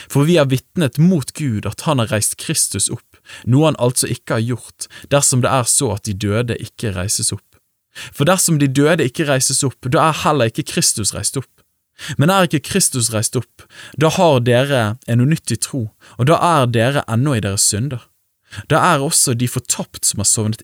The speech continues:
inn i Kristus. Har vi bare i dette livet satt vårt håp til Kristus, da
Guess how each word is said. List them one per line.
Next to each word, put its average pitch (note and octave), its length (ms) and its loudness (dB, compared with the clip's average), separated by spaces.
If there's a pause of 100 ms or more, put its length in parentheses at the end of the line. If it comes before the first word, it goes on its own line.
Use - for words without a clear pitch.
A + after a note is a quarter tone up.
inn B2 160 0
i F#2+ 80 -6
Kristus. - 540 -8 (800)
Har F3 200 4
vi F3 160 2
bare C#3 320 4
i A2 40 2
dette A#2 280 -4
livet D#3+ 560 -6
satt - 320 -2
vårt F3 160 -2
håp E3+ 160 0
til - 120 -6
Kristus, - 580 -4 (260)
da C#3+ 160 4